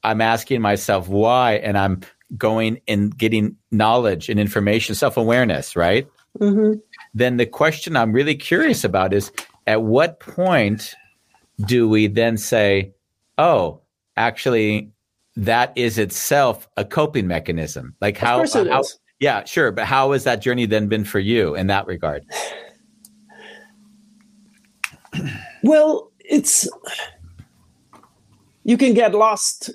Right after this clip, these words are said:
Speaker 2: in your mind spinning around in circles up there trying to find answers and whatnot. And that obviously is not productive. Um, so it's, um, there is a level of embodiment,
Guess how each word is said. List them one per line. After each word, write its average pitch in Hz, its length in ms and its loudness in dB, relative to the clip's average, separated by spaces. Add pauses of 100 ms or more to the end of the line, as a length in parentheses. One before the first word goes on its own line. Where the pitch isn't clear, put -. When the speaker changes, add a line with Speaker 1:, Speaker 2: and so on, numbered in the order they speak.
Speaker 2:
in 208 140 4
your 196 120 4
mind 180 360 -2
spinning 185 380 -2
around 170 340 -2
in 165 140 -2
circles 170 480 0
up 156 180 2
there 165 300 4
trying 180 380 0
to 175 100 2
find 175 280 0
answers 170 600 2
and 165 140 -4
whatnot. 151 580 -2
And 202 240 0
that 208 260 2
obviously 185 680 2
is 165 160 -4
not 165 280 -2
productive. - 800 -4 (580)
Um, 180 540 2 (120)
so 190 420 4
it's, 180 440 0 (120)
um, 175 500 0 (380)
there 214 240 2
is 190 120 4
a 190 60 6
level 190 400 4
of 170 160 -2
embodiment, 220 1120 0